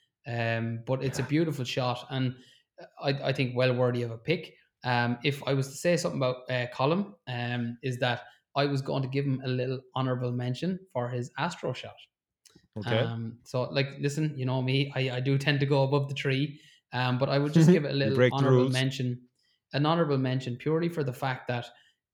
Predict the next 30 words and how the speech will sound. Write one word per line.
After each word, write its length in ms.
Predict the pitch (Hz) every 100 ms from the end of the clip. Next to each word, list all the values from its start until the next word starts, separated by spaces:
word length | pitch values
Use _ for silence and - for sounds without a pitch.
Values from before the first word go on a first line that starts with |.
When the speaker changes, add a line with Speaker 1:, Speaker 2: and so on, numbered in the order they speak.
| _ -
Speaker 1:
if 240 | 139 -
there's 160 | 135 131
anything 480 | 151 160 147 127 123 - -
I 100 | 123
despise, 1000 | 120 117 - - - 123 120 117 117 - - _ _ -
it's, 380 | 127 127 - -
uh, 180 | 127 120
light 280 | 123 123 120
painting. 420 | - 120 117 - - _ _ _ _
Like, 280 | 123 120 117 123
I 160 | 123
despise 540 | 117 120 - 127 127 120
it 160 | 117
so 580 | - - 120 120 117 113 107
badly. 480 | 120 117 123 110 _ _ _
You 120 | - 120
know, 220 | 120 110
I 120 | 120
just, 360 | 120 120 - -
I 100 | 127
just 180 | 117 -
hate 240 | 123 123
it, 100 | 113 - -
right? 200 | 120 120
And 80 | 120
that's 200 | 117 -
just 160 | 117
my 100 | 117
opinion. 440 | 113 143 143 117 - _ _ _ _ -
But 320 | 156 156